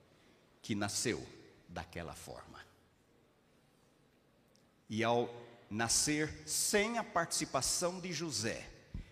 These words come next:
Deus abriu uma porta para preservar a sua santidade original,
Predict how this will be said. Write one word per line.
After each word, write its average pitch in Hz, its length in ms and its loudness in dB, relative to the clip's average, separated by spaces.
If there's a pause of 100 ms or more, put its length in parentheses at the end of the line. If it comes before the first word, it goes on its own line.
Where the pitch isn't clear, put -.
(160)
Deus 147 400 -2
abriu 139 400 -4
uma 196 200 -4
porta - 540 -6
para 98 300 -4
preservar 101 800 -4
a 78 80 -6
sua 113 540 -2 (1040)
santidade 80 760 -6
original, 67 580 -8